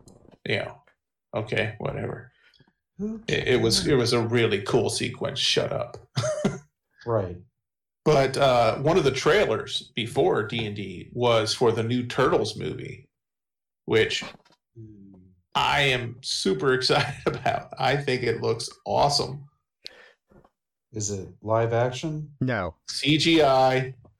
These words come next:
Speaker 1: It's very much in the, in the frame of mind, uh, design-wise as, uh, Spider-Verse. It looks very sketchy and very painty, and, and the characters are very live.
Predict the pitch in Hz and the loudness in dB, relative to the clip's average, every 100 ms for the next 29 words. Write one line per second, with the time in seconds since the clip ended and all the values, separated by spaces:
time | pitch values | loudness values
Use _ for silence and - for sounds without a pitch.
0 | _ - 143 - - - - - - - | _ -2 0 0 -2 -4 -8 -20 -12 -2
1 | 143 147 151 147 151 - 147 139 123 120 | 2 4 4 4 2 0 -4 -4 -2 -2
2 | 117 - 131 120 120 117 107 110 - _ | -2 -2 -6 -2 -2 0 -2 -4 -10 _
3 | _ _ _ _ _ _ _ _ _ _ | _ _ _ _ _ _ _ _ _ _
4 | _ - - 139 135 127 123 127 123 120 | _ -8 0 2 2 4 4 4 2 0
5 | 113 - - - 117 120 - 123 127 120 | -6 -12 -10 -4 -2 -2 -2 0 2 4
6 | 117 120 120 123 123 131 135 - _ - | 4 2 2 2 4 2 -2 -6 _ -2
7 | 117 110 113 110 107 104 98 87 - - | 2 4 2 2 0 0 -2 -4 -6 -4
8 | - 117 123 147 151 156 151 - - 120 | 2 4 4 4 4 2 0 -4 -4 -4
9 | 120 117 107 123 123 - 117 113 - 123 | -4 -4 -2 0 0 0 -2 -2 -2 -2
10 | 123 - 117 117 120 107 123 123 120 127 | -2 -4 -4 -2 -2 -4 -6 -4 -4 -2
11 | 123 85 80 - - - - 110 110 - | -2 -4 -6 -18 -20 -8 0 0 0 -8
12 | - - 113 131 123 123 139 131 127 - | -10 -6 0 4 4 4 4 6 6 4
13 | 120 113 113 - 127 143 135 127 117 113 | 2 0 -4 0 4 6 4 4 4 4
14 | 113 | 0